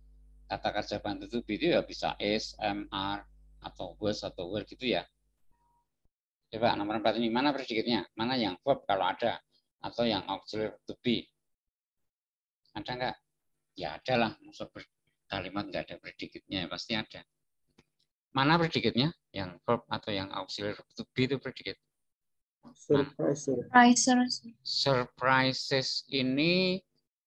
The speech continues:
Speaker 1: eh, verb atau bukan? Surprise itu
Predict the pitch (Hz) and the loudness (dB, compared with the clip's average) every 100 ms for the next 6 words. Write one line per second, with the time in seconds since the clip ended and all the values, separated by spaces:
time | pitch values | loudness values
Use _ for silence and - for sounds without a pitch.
0 | _ 123 127 123 123 123 123 - _ _ | _ -4 -2 0 0 -2 -6 -12 _ _
1 | _ 175 190 - 147 147 117 95 76 _ | _ 0 2 0 0 -2 -2 -4 -6 _
2 | _ - 147 143 - 151 151 147 | _ -2 0 0 2 4 4 2